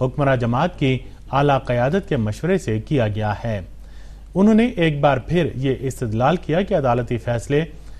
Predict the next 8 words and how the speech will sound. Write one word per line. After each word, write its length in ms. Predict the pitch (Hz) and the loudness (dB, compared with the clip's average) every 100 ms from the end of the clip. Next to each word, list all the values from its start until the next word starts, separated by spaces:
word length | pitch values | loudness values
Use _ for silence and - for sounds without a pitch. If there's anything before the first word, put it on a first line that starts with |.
| - - - - - - - - - | -14 -14 -16 -16 -18 -16 -16 -16 -4
عدالتی 520 | 131 160 175 180 220 | 2 4 4 2 0
فیصلے 640 | 196 139 131 - 185 196 196 | 2 2 2 2 2 4 2
میں 300 | 180 190 190 | 2 0 0
توہین 380 | 160 139 147 | -2 0 2
عدالت 400 | 151 123 147 185 | 2 2 2 2
کا 80 | 156 | 2
الزام 400 | 120 113 135 131 | 2 2 2 2
عائد 160 | 123 | 2